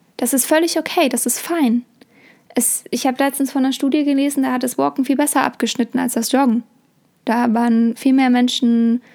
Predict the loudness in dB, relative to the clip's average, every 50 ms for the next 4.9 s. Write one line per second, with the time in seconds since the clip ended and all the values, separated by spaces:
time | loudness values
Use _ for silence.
0 | -20 -20 -20 _ _ _ _ _ -4 0 0 2 2 2 2 4 4 2 0 -2
1 | -4 _ _ _ _ _ _ _ _ _ _ _ _ -4 -2 0 2 2 2 0
2 | 0 0 0 2 2 2 0 -2 -2 -2 -2 -2 -2 -2 -2 0 0 0 0 0
3 | -2 0 2 2 2 2 2 0 -2 -2 -2 -2 0 0 0 0 0 0 0 0
4 | 0 0 0 0 0 2 2 2 2 2 2 0 0 0 -2 -2 -2 -2